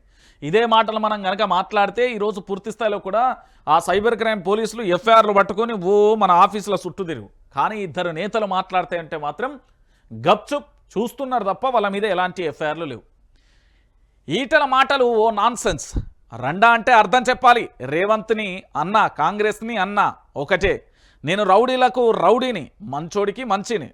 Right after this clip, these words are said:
నువ్వు ఒక్క తిట్టు తిడితే నేను వంద తిట్లు తిడతా. కంట్రోల్లో ఉండి పరువు దక్కించుకో. ఈటల రాజేందర్కు జగ్గారెడ్డి కౌంటర్ ఇచ్చిండు. అంటే ఈ మాటల దాడి ఎంత దార-, ఎంత దారాస్త-, ఎంత తారాస్థాయికి పోయిందంటే ఇద్దరు వ్యక్తులు కూడా వినలేని పరిస్థితికి వెళ్ళిపోయింది.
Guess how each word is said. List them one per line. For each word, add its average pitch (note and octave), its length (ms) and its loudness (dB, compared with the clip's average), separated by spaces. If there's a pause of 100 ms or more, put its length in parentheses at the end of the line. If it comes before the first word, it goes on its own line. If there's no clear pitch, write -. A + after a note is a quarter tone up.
నువ్వు D#3+ 180 -4
ఒక్క F#3 160 -4
తిట్టు A#3 340 -10
తిడితే B3+ 340 -4
నేను G#3+ 220 -4
వంద G3 120 0
తిట్లు A3 320 -4
తిడతా. E3+ 320 -2
కంట్రోల్లో F#3 520 -4
ఉండి F#3+ 200 -2
పరువు F#3 220 -2
దక్కించుకో. F#3+ 640 -4 (380)
ఈటల F3+ 380 -2
రాజేందర్కు D#3 640 -4
జగ్గారెడ్డి C#3+ 680 -6
కౌంటర్ F#3 420 -8
ఇచ్చిండు. A2+ 360 -18 (1600)
అంటే G#3+ 400 -6
ఈ F#3 240 -12
మాటల A3+ 520 -4
దాడి A#3 280 -2
ఎంత G3 220 -10
దార-, G#3 360 -2
ఎంత E3+ 200 -10
దారాస్త-, G#3+ 520 -2
ఎంత E3 220 -10
తారాస్థాయికి A#3 760 -4
పోయిందంటే D#3+ 600 -8 (800)
ఇద్దరు C4+ 260 2
వ్యక్తులు A#3+ 360 0
కూడా C4+ 200 -4
వినలేని G#3+ 440 -6
పరిస్థితికి F#3 460 -12
వెళ్ళిపోయింది. A2 380 -14